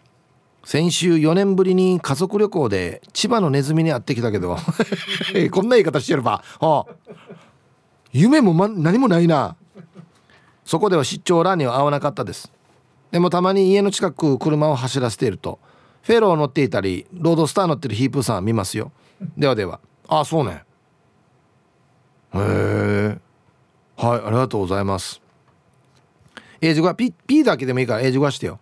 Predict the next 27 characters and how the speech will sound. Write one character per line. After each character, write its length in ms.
ね。 260
あ、 160
多 100
分 140
リ 80
ス 120
ナ 100
ー 20
さ 120
ん 80
な 80
ん 60
だ 120
ぞ 100
な 140
っ 20
て 80
わ 80
か 80
る 80
か 60
ら 80
ね。 300
う 40
ん、 220
は 180
い。 100